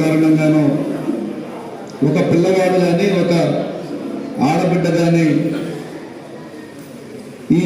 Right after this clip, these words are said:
శారీరకమైనటువంటి లోపంతో జన్మిస్తే ఆ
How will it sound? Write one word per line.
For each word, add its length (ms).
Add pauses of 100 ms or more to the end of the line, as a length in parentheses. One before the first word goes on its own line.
(100)
శారీరకమైనటువంటి 1200 (600)
లోపంతో 480 (140)
జన్మిస్తే 520 (800)
ఆ 20